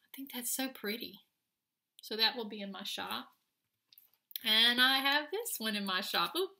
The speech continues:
So this has been kind of a hot topic lately,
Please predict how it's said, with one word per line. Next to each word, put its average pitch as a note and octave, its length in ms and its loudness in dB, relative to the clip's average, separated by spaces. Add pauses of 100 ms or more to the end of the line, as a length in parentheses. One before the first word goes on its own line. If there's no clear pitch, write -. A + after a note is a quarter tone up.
(500)
So A3 160 0
this C#4 220 2
has D4+ 120 -2
been B3 420 2 (260)
kind A#3+ 140 6
of G#3+ 80 0
a G3+ 60 4
hot A#3+ 360 8 (540)
topic B3+ 580 2 (140)
lately, B3 600 2